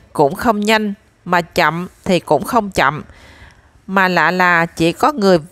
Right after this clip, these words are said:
Việt Nam nghe nhạc này thôi, chứ tụi teen Mỹ lúc đó nghe Madonna, Duran Duran, Deep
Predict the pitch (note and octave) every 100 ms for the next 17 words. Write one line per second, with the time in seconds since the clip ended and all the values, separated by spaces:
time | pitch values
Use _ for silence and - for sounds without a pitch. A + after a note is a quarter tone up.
0 | - F3 - G3 G#3+ G#3+ G3+ G#3 G3 F3+
1 | D#3 F3+ E3 - G#3+ G#3+ G#3 - _ _
2 | _ - A#3+ C4+ - E3+ D#3 E3 - B3+
3 | A#3+ G#3 F#3 D3 G#3 B3 B3 G3 G#3+ C4
4 | A3+ G#3 G3+ G#3 G#3 G3+ G#3+ G#3+ G#3 -
5 | - F3+ G3 G3+ G3 G3 F#3+ G3+ G3 E3
6 | _ _ _ F#3